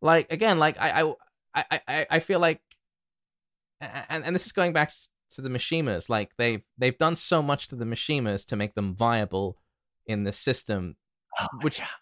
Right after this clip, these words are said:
Speaker 1: right? But I still don't think they're gonna win tournaments. That's the thing.
Speaker 2: <clears throat>
Speaker 1: Um,
Speaker 2: It's so, uh,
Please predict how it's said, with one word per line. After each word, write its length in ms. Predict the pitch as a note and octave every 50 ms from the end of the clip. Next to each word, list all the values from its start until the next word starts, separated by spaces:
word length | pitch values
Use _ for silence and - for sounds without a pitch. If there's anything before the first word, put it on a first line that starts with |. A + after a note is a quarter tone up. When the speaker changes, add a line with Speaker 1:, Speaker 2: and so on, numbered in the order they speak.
| _ _ _ _ _ -
Speaker 1:
right? 360 | B2 B2+ B2+ C3+ D3 D#3 D3+ - _ _ _ _ _ _ _ _
But 200 | F3+ F3 - -
I 60 | D#3+ E3
still 320 | - - - B3 B3 C4+
don't 220 | B3+ B3+ B3+ B3+ -
think 220 | - C#4+ C4 A#3+
they're 100 | B3+ A3+
gonna 220 | A3 A#3 A3 A3 G3+
win 240 | G#3+ G#3+ G#3 G#3 -
tournaments. 680 | - - A3+ A#3 A#3+ A3+ G#3 E3 A#2+ F#2 D#2+ A2 - -
That's 180 | F3 F3+ -
the 140 | - D#4+ C#4
thing. 340 | - - A3+ A3 G#3 D3 -
Speaker 2:
<clears throat> 380 | A3+ A3+ A3+ - F3 D3 G#2+ - _ _ _ _ _ _ _ _ _ _ _ _ _ _ _ _ -
Speaker 1:
Um, 340 | D#3+ D#3 D#3 D3+ D3+ D3 D3
Speaker 2:
It's 200 | D3 D3 - -
so, 420 | - - F3+ F3 E3 D#3 D3+ - - _ _ _ -
uh, 280 | A#2+ B2 B2 B2 A#2+